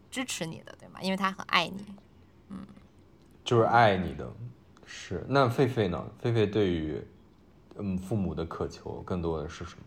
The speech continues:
Speaker 2: 如果让你做这道选择题。
Speaker 1: 我其实我个人来讲，我觉得没有什么特别大的问题啊，因为我觉得我跟我妈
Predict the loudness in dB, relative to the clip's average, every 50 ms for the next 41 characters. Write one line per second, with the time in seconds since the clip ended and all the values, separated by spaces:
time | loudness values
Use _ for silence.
0 | -20 -8 -2 2 6 8 8 10 10 8 6 4 0 0 0 0 0 0 0 0
1 | 0 -2 -4 -8 -10 -10 -10 -10 -12 -14 -20 -20 -20 -20 -20 -20 -20 -20 -20 -20
2 | -20 -20 -20 -20 -16 -10 -4 -2 -2 -2 -2 -4 -8 -6 -4 -4 -4 -4 -2 -2
3 | -2 0 2 2 0 0 -2 -4 -2 0 2 2 2 2 2 0 -2 0 2 2
4 | 2 2 -2 -6 -8 -6 -4 -4 -2 -2 -2 -2 -2 -2 -4 -6 -8 -8 -8 -8
5 | -8 -8 -6 -6 -6 -4 -4 -2 -2 -2 -4 -6 -10 -12 -12 -14 -14 -10 -8 -8
6 | -8 -8 -10 -16 -20 -18 -14 -12 -8 -6 -4 -2 -2 -2 -2 -2 -2 -4 -4 -4
7 | -4 -4 -4 -4 -6 -6 -6 -4 -4 -4 -6 -8